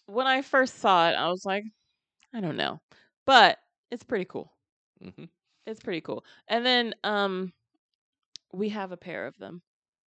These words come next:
Speaker 1: The, the big, the big kind of
Speaker 2: Oh,
Speaker 1: those
Speaker 2: shit,
Speaker 1: guys.
Speaker 2: the butterfly swords.
Speaker 1: Yes,
Speaker 2: The
Speaker 1: those
Speaker 2: Wing Chun
Speaker 1: guys.
Speaker 2: butterfly swords.
Speaker 1: Those guys were in there too.
Speaker 2: They were in there. David Chang
Speaker 1: Mm-hmm.
Speaker 2: uses everything in this film.
Speaker 1: Yeah.
Speaker 2: Um,
Speaker 1: They were cool too.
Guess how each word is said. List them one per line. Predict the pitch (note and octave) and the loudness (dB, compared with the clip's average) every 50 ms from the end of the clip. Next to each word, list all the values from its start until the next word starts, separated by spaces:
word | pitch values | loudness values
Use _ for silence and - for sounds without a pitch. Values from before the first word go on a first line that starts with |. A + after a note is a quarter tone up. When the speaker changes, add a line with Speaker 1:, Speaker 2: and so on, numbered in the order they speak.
| _ _ _ | _ _ _
Speaker 1:
The, | F#3+ F3+ F3 E3+ E3+ E3 | -6 -4 -2 -2 -2 -2
the | F3 E3+ | -4 -6
big, | D#3 _ F3+ F3+ F3+ F#3 F#3 F3+ D#3+ - - - _ | -6 _ -6 -4 -2 -2 -2 -2 -4 -8 -16 -14 _
the | F#3 E3+ | -12 -12
big | E3 _ - E3+ E3 E3 E3+ D#3+ | -12 _ -10 -8 -6 -6 -8 -8
kind | - - F#3+ F3+ F3+ - | -12 -12 -10 -8 -6 -4
of | G#4+ | -4
Speaker 2:
Oh, | A4+ A4+ A4 G4 - | -4 -2 -2 -2 -2
Speaker 1:
those | - F#4 F#4 G#4+ | 0 -2 -2 -2
Speaker 2:
shit, | F#4+ - | -4 -4
Speaker 1:
guys. | - C3+ C3 B2 | -2 -2 -2 -2
Speaker 2:
the | |
butterfly | - - - - C4+ G#3+ F3+ | -4 -6 -6 -8 -8 -8 -8
swords. | - - D3 A#2 G#2+ G2+ G2 - - - | -8 -8 -8 -6 -8 -8 -12 -16 -12 -4
Speaker 1:
Yes, | F#3+ E3+ B2+ C#3 - | 0 0 0 0 -2
Speaker 2:
The | - F3+ | -6 -2
Speaker 1:
those | F3 F3 F3 F3 E3 | 2 2 2 2 0
Speaker 2:
Wing | - | 0
Chun | C4 C4 B3+ A#3+ A#3+ | -2 -2 -2 -4 -6
Speaker 1:
guys. | A#3 G#3+ - | -10 -6 -4
Speaker 2:
butterfly | D4 C4 B3 - A#3+ F3+ C3 | -4 -4 -4 -6 -6 -6 -6
swords. | - - G2 F#2 F2+ - - | -6 -8 -8 -8 -10 -10 -8
Speaker 1:
Those | G#3 A3 G#3+ F#3+ | -6 -6 -4 0
guys | F#3 E3+ D3+ D3+ - D#3+ | 0 2 2 2 0 -2
were | E3 | -4
in | D#3+ D3+ D3 | -4 -4 -4
there | D3 C#3+ C#3+ | -6 -8 -8
too. | - - C#3+ G#2 B2+ C3+ D#3 | -6 -4 -4 -4 -4 -6 -10
Speaker 2:
They | G3+ C4+ | -12 -6
were | A#3+ G3 G#3+ B3 B3+ G3 | -2 0 0 0 0 -2
in | B2+ G2+ F#2+ | -4 -6 -6
there. | F#2+ F2+ F2 F2 D#2 D2 - | -8 -8 -8 -8 -10 -12 -12
David | D3+ D#3+ E3+ E3 | -14 -14 -12 -14
Chang | F3 E3 E3 | -14 -14 -14
Speaker 1:
Mm-hmm. | F3 F3 | -14 -16
Speaker 2:
uses | E3+ E3+ E3+ E2 E2 | -16 -16 -14 -10 -10
everything | A2 D#3 C#3 G2 D2 A#1+ | -8 -8 -10 -12 -14 -16
in | C2 D2 | -18 -20
this | D#2 D#2+ | -20 -20
film. | - D2+ E2 E2 E2+ | -14 -10 -10 -10 -8
Speaker 1:
Yeah. | A#2+ B2 C#3+ E3 _ _ _ _ - _ _ - | -10 -12 -14 -18 _ _ _ _ -20 _ _ -6
Speaker 2:
Um, | G#2 G#2 G#2 G2+ G2+ G#2 G#2 G#2 G#2 G#2 G2+ G2 _ _ _ _ _ _ _ _ _ _ _ _ _ _ _ _ _ _ _ _ _ _ _ _ _ | -2 0 2 2 2 2 0 -4 -8 -12 -14 -18 _ _ _ _ _ _ _ _ _ _ _ _ _ _ _ _ _ _ _ _ _ _ _ _ _
Speaker 1:
They | - F3 | -6 -4
were | E3 D#3 | -4 -4
cool | - - C#3 C3 | -4 -6 -10 -10
too. | - - - | -10 -12 -14